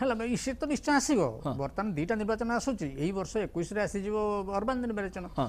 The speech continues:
Speaker 1: ବାଇଶ ମସିହାରେ ଆସିବ
Speaker 2: ପଞ୍ଚାୟତ ନିର୍ବାଚନ।
Speaker 1: ପଞ୍ଚାୟତ ନିର୍ବାଚନ। ତେଣୁ ସେଇଟା ନିଶ୍ଚିତ ଭାବେ ତା-, ତାଙ୍କ,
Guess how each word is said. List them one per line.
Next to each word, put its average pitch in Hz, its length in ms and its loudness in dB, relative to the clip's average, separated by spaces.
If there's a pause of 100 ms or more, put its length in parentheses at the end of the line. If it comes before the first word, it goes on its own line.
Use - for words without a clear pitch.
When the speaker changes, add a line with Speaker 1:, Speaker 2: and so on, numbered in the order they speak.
(160)
Speaker 1:
ବାଇଶ 170 300 4
ମସିହାରେ 214 300 0
ଆସିବ 214 260 0 (220)
Speaker 2:
ପଞ୍ଚାୟତ 180 300 8
ନିର୍ବାଚନ। 127 360 -2 (140)
Speaker 1:
ପଞ୍ଚାୟତ 202 360 0
ନିର୍ବାଚନ। 208 520 0 (360)
ତେଣୁ 202 360 -4
ସେଇଟା 165 320 0
ନିଶ୍ଚିତ 233 380 0
ଭାବେ 226 280 2
ତା-, 240 220 0
ତାଙ୍କ, 214 300 -4